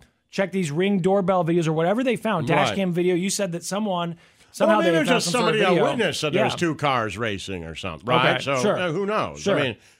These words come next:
Speaker 2: there'd be a million ways to do it, but now they can check the
Speaker 1: Now they
Speaker 2: video,
Speaker 1: can look.
Speaker 2: however they have the video.
Speaker 1: Th-, right, there's video all over, so they say,
Speaker 2: Right.
Speaker 1: "Here we go. We'll, we'll look at this." I'm not saying that
Speaker 2: But I just don't see how you can, look, I'm, I don't see how you can blame him. Well, I, well, let me stop that. I don't see, I,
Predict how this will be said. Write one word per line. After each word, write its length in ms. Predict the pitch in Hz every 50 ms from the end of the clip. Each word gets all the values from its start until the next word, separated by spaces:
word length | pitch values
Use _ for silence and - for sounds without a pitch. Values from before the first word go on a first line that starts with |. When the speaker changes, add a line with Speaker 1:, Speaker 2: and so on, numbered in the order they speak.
| _ _
Speaker 2:
there'd 100 | - 180
be 80 | 190 180
a 40 | 147
million 300 | 135 147 175 180 170 156
ways 160 | 147 139 123 98
to 40 | 110
do 100 | 170 202
it, 40 | 170
but 100 | 139 139
now 240 | 147 170 180 185 180
they 120 | 165 151 -
can 140 | 143 135 117
check 180 | - 139 123 95
the 80 | 113
Speaker 1:
Now 180 | 104 127 170 180
they 80 | 190 196
Speaker 2:
video, 60 | 180 -
Speaker 1:
can 80 | 165 170
look. 80 | - -
Speaker 2:
however 220 | 165 156 147 139
they 80 | 127 127
have 120 | 120 110
the 40 | 110 107
video. 300 | 113 104 95 80 65 73
Speaker 1:
Th-, 120 | - -
right, 200 | 208 220 139 -
there's 180 | - 147 156 143
video 240 | 135 170 175 170 165
all 120 | 160 165 185
over, 140 | 190 160 139
so 120 | - - 131
they 80 | 131
say, 200 | 123 - 135 127 110
Speaker 2:
Right. 80 | 104
Speaker 1:
"Here 80 | 90 -
we 80 | 139
go. 300 | 139 165 151 131 120 123 123
We'll, 240 | 139 135 131 127 -
we'll 120 | 139 135
look 120 | 151 160 139
at 60 | 143
this." 160 | 120 101 - - - _ _ _ _ -
I'm 200 | 151 208 247 277
not 280 | 294 294 269 - -
saying 480 | - - 233 247 214 185 165 160 165 143
that 360 | 139 143 139 135 135 - - _
Speaker 2:
But 100 | - 247 262
I 100 | 277 285
just 160 | 294 277 -
don't 160 | 285 269 254
see 140 | - - 226
how 160 | 196 202 202
you 260 | 196 190 190 185 170
can, 640 | 156 - 170 165 160 151 151 143 139 139 135 135 - -
look, 180 | 196 196 175 143
I'm, 200 | 170 220 247 - - - 156 - - _ _ _ -
I 120 | 202 254
don't 120 | 285 277 277
see 100 | - 233
how 100 | 202 190
you 140 | 190 185 160
can 160 | 135 147 127
blame 420 | 113 127 143 165 202 214 202 175 123
him. 260 | 101 95 92 95 - - - - _ _
Well, 180 | - 226 208 -
I, 180 | - 214 208 - -
well, 140 | - 165 156
let 60 | 156
me 80 | 147
stop 260 | 123 - - 90 73 -
that. 120 | 57 _ _ -
I 140 | 180 202
don't 100 | 233 247
see, 200 | 190 - 214 165 -
I, 200 | - 165 156 123